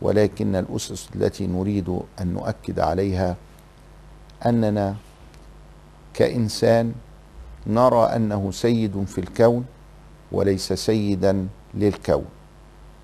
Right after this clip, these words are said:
ونرى أن الكون له حقوق تسمى بحقوق الأكوان، وهي تفوق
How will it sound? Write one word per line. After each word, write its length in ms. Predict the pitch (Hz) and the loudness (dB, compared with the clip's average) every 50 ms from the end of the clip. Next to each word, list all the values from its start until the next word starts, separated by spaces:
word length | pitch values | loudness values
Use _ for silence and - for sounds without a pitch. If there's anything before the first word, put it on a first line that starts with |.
| - - - | -18 -8 -2
ونرى 460 | 92 98 107 113 113 110 101 95 - - | 0 2 4 6 6 6 6 4 2 2
أن 140 | 98 90 87 | -2 -2 -2
الكون 640 | 90 82 - - - 110 104 107 107 104 101 104 110 - - - - - - - - - - - - - - - - - - - | -4 -4 -6 -2 0 2 2 2 0 -2 -2 -4 -6 -10 -16 -20 -20 -20 -20 -20 -20 -20 -20 -20 -20 -20 -20 -20 -20 -18 -6 0
له 360 | 101 104 127 113 107 107 92 - - | 4 4 4 4 2 -2 -6 -4 -2
حقوق 400 | 104 98 - - 120 117 104 90 - - - - - - - - - - - - - - - | -2 -2 -2 -2 -2 -2 -2 -2 -4 -12 -20 -20 -20 -20 -20 -20 -20 -20 -20 -20 -20 -16 -6
تسمى 440 | - 101 - - 120 113 110 101 92 | -6 -4 2 4 4 4 4 2 0
بحقوق 640 | 90 87 87 82 - - 92 - - - 110 104 - - - | -2 -2 -6 -8 -4 -4 -4 -4 -2 -2 -2 -2 -2 -2 -4
الأكوان، 800 | 98 87 92 - - 113 - - - 110 107 113 120 120 120 120 123 - - - - - - - - - - - | -4 -4 -4 -4 -6 -6 -6 -2 0 4 4 6 6 4 2 0 -4 -8 -16 -20 -20 -20 -20 -20 -20 -20 -14 -4
وهي 440 | - 107 117 117 107 110 107 101 98 | 2 4 4 4 4 0 0 0 0
تفوق 640 | - - 104 92 - - 127 127 120 - - 101 | 0 0 -2 -2 0 0 -2 -2 0 0 -4 -4